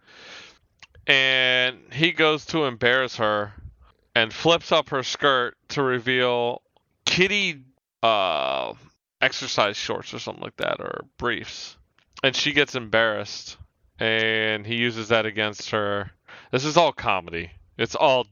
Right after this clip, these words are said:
dumb as shit. To the point where she comes back in regular, like, panties and acts like she's not bothered by it.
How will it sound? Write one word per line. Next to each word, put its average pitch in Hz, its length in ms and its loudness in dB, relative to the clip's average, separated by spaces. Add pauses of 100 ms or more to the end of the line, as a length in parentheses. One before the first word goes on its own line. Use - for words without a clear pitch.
(100)
dumb 101 220 0
as 95 100 -6
shit. - 360 -2 (440)
To 147 120 2
the 139 80 2
point 156 300 2
where 139 120 -2
she 170 180 0
comes 151 260 0
back 127 300 2
in 113 140 -8
regular, 117 460 2
like, 101 280 0 (160)
panties 127 640 0 (480)
and 123 160 2
acts 123 260 2
like 127 120 0
she's 123 220 -2
not 113 260 2
bothered 120 340 2
by 120 340 2
it. 120 100 -6